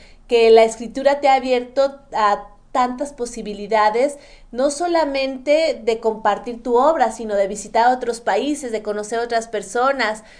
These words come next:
de también conocer otros tipos de escritura. Cuéntanos, ¿cuál fue el detonante, el momento en el que dijiste, "Tengo que publicar mi trabajo,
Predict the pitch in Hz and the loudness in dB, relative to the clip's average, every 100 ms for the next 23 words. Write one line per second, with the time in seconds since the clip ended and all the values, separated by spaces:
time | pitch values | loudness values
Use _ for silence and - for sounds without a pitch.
0 | - - 214 233 233 226 226 220 220 - | -20 -20 -4 0 2 4 4 4 2 -2
1 | - - 220 220 247 320 403 254 220 269 | -8 0 0 0 -6 -4 -4 -4 -2 0
2 | 285 269 247 320 320 339 240 208 - 208 | 0 0 -8 -8 -6 -6 -4 -8 -8 -8
3 | 208 196 175 - - - - - - 339 | -4 -2 -4 -8 -20 -20 -20 -16 -2 -2
4 | 339 285 240 240 - - 359 427 480 - | 2 2 0 -6 -10 2 6 6 4 0
5 | 254 - 330 330 330 339 339 233 233 240 | -8 0 8 8 6 -2 0 0 2 -2
6 | 233 330 415 - - - 226 240 247 247 | 0 -2 -2 -8 -20 -8 -4 0 2 4
7 | 320 302 247 320 294 240 233 220 214 233 | 4 4 2 2 2 0 -2 -4 -4 -14
8 | 226 190 190 - 320 330 330 285 214 208 | -12 -12 -6 4 4 4 -6 -4 -4 -2
9 | 214 220 220 190 175 175 - | -2 -2 -4 -4 -4 -6 -12